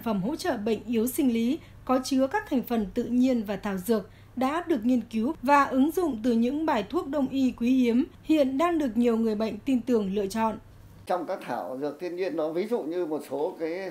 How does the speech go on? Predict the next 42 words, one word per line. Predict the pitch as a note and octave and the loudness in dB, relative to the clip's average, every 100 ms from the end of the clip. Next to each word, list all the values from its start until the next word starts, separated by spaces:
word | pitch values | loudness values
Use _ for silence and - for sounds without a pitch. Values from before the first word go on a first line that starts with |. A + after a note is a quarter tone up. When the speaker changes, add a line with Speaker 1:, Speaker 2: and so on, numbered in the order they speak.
| D#3+ | -8
Speaker 2:
thành | D3 B2 | -10 -6
phẩm | C#3 B2 | -8 -6
như | C3+ D#3+ D#3 | -6 -6 -6
mã | D3 D3 F#3+ | -4 -4 -4
lực | F3+ D3 | -6 -4
vương, | F#3 F#3 - - _ _ _ _ A#2+ | -2 -2 -6 -20 _ _ _ _ -14
đấy, | C#3 - _ - | -14 -14 _ -10
thì | C#3+ D3 | -8 -8
trong | D#3+ | -6
đó | D#3+ F3 | -4 -4
nó | E3 | -6
có | D3+ D#3+ | -4 -4
những | F#3+ | -4
cái | F3+ | -8
thành | F#3 D3 | -6 -6
phần | D3 B2+ | -6 -6
cơ | - F#3+ | 0 2
bản | D#3+ B2+ | 2 0
là | B2+ | -8
gì? | B2 A#2+ _ _ _ _ _ _ - | -8 -14 _ _ _ _ _ _ -8
Ví | D#3+ | -6
dụ | G3 F#3+ | -4 -4
như | D3 E3+ F3 E3 - | -4 -2 -2 -2 -4
tinh | A3 - - | -6 -6 -10
chất | G#3+ - | -10 -8
của | A#2 - | -10 -6
con | G3+ | -6
hàu, | C#3+ A#2 G#2 - _ _ _ _ _ _ _ _ _ _ - | -2 -4 -6 -14 _ _ _ _ _ _ _ _ _ _ -14
ví | C3+ E3+ | -8 -6
dụ | F3+ D#3 | -4 -6
như | D3 E3 D#3 | -4 -6 -6
kẽm, | F3+ D#3 B3+ B3 - _ _ _ _ _ - | -8 -6 -8 -12 -18 _ _ _ _ _ -10
ví | D3+ F#3+ | -8 -6
dụ | F3 | -6
như | D#3 | -4
arginin, | C3+ G3 D3+ F3+ G3 G3+ - - _ _ _ _ _ _ _ _ - | -6 -8 -6 -6 -4 -6 -10 -20 _ _ _ _ _ _ _ _ -6
ví | D#3+ | -6
dụ | F3+ F3 | -4 -4
như | C#3+ F3 | -4 -4
bạch | E3 E3 E3 | -2 -2 -2
tật | - | -2
lê, | F3+ F#3 | -2 -2